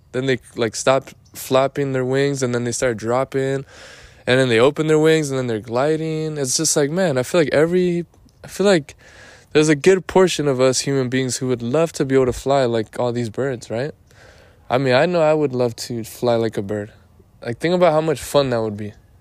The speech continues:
Like, just to be able to be on something, then you hop off, you start flapping your wings, then you go, and then you go up high, and then you dive, and, man,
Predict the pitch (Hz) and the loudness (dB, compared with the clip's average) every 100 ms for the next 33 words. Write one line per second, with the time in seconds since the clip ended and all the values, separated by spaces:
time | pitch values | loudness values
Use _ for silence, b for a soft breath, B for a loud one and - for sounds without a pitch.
0 | _ - 131 180 - 180 196 185 135 113 | _ -6 2 2 2 2 4 4 0 2
1 | 156 175 170 175 165 165 170 170 165 b | 4 4 4 0 0 0 0 0 -6 b
2 | b b 160 160 123 143 135 143 151 147 | b b 2 2 4 2 4 4 4 2
3 | 135 123 151 120 - 139 139 139 117 131 | -2 -2 0 0 2 0 0 -4 -2 0
4 | 147 143 131 127 113 107 127 143 147 143 | 0 0 -2 -4 -4 0 4 4 4 2
5 | 127 123 117 139 127 - 117 147 151 135 | 0 -4 0 2 2 0 0 2 2 0
6 | 123 117 104 104 110 147 156 156 143 123 | -4 -6 -8 -8 -2 2 2 2 -2 -8
7 | 117 - b b b b b b b b | -14 -16 b b b b b b b b
8 | _ 131 143 123 | _ -4 -2 -2